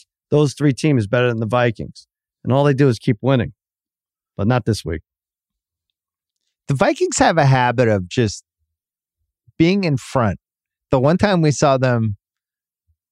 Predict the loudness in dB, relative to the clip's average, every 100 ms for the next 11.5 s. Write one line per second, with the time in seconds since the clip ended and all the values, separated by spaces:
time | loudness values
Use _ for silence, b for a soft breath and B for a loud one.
0 | _ _ 0 0 0 0 0 0 -2 -2
1 | -2 -2 -2 -2 0 0 0 0 -4 -12
2 | _ _ _ _ _ _ _ 2 4 4
3 | 4 2 4 2 2 2 2 2 2 2
4 | 2 0 2 2 2 0 0 0 -2 -2
5 | -2 -4 -6 -12 -12 -6 -4 -2 -2 -2
6 | -2 -2 -6 -6 -8 -10 -10 -18 _ _
7 | _ _ _ _ _ _ _ _ _ _
8 | _ _ _ _ _ _ _ 0 0 2
9 | 0 0 -2 -2 -6 _ _ _ _ 0
10 | 2 4 2 2 2 2 0 0 0 0
11 | -2 -2 -6 -8